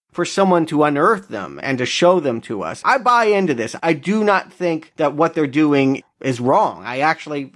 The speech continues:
I'm with it. Much like Fight Club at the beginning of this, I'm thinking that the nerd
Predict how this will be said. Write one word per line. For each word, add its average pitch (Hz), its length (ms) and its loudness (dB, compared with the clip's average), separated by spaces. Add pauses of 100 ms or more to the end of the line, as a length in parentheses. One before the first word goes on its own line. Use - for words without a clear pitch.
I'm 143 280 2
with 160 240 2
it. 107 140 -6
Much 151 220 0
like 180 180 0
Fight 185 320 -2
Club 113 500 -6
at 127 180 -6
the 147 60 -2
beginning 180 420 0
of 123 100 0
this, 117 380 0 (160)
I'm 180 300 0
thinking 160 500 2
that 135 280 0
the 139 100 -2
nerd 151 500 2